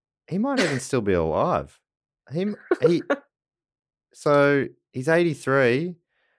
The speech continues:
Speaker 1: Maybe I could even meet
Speaker 2: Aw.
Speaker 1: Don Bonker.
Speaker 2: <laughs> Oh my God, you could.
Speaker 1: What? So
Speaker 2: Don
Speaker 1: Don Bonker's out there right
Speaker 2: Oh.
Speaker 1: now somewhere,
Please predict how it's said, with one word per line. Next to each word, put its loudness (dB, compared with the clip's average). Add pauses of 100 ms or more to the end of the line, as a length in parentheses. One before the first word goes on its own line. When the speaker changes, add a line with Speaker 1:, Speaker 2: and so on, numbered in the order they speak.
(100)
Speaker 1:
Maybe 2
I 4
could 2
even 2
meet 4
Speaker 2:
Aw. -10
Speaker 1:
Don 4
Bonker. 0
Speaker 2:
<laughs> -20 (260)
Oh -8
my 4
God, -2
you 4
could. 4
Speaker 1:
What? -4 (720)
So 2
Speaker 2:
Don 2
Speaker 1:
Don 6
Bonker's 4
out 4
there 4
right 4
Speaker 2:
Oh. -6
Speaker 1:
now 2
somewhere, 0